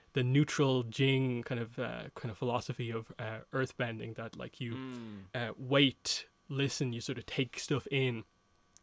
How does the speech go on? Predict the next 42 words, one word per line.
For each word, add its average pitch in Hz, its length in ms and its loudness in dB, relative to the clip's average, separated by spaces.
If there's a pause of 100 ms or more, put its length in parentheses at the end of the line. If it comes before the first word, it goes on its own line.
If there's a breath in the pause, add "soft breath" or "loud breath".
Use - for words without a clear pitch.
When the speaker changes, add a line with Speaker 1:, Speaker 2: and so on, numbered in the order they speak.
(120)
Speaker 1:
and 139 80 0
then 135 100 6
you 120 220 0 (240)
strike - 480 6
in 131 120 -6
combat 123 500 0
or 117 240 -6 (240)
act, - 440 2 (540 loud breath)
and 123 160 0
just 127 160 -4
kind 131 160 -2
of 123 100 -6
taking 139 580 4 (440)
that 214 280 6
approach 156 380 2
of 127 80 -2
just - 220 -6
kind 143 140 -6
of, 175 60 -10 (160)
you 127 100 -6
know, - 40 -10 (160)
listening 120 400 2
to 131 80 -4
what 151 200 2
people 156 260 2
say, 151 340 2 (560)
taking 147 300 4
in 143 160 6
what 147 160 6
you - 60 0
can, 156 400 8
<clears throat> - 80 -2
and 160 500 10
then, 139 260 4 (100)
like, - 280 -4 (420 loud breath)
using 156 380 10
it 143 480 8
to - 100 2
your 139 120 8
best 131 280 2
judgment. 127 640 0
Um, 120 320 -4